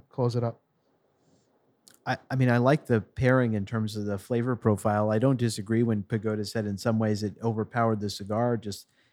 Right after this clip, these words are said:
Speaker 2: this cigar, you know, I think left a lot of us wanting more. So
Speaker 1: Yeah.
Speaker 2: I had hoped it would hold up better to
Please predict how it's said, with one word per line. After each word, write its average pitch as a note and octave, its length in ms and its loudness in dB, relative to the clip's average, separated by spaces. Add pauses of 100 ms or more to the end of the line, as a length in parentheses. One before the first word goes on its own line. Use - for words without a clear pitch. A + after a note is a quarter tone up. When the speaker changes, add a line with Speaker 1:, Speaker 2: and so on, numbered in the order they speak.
(260)
Speaker 2:
this A2+ 140 -6
cigar, A2+ 440 2 (100)
you A#2 140 -2
know, G#2+ 80 2
I G#2 40 0
think G#2+ 260 -6
left A2 240 -2
a A2 40 -2
lot G#2+ 220 0
of A2 60 -2
us A2 180 -4
wanting G#2+ 280 -2
more. A2 340 -4
So G2 340 -6
Speaker 1:
Yeah. F#2+ 100 0
Speaker 2:
I G#2+ 120 -2
had G#2 320 -6
hoped - 340 -6
it A#2 140 -6
would A2+ 140 -4
hold A2 300 -8
up G2+ 200 -8 (200)
better G#2+ 440 0
to F#2+ 260 -6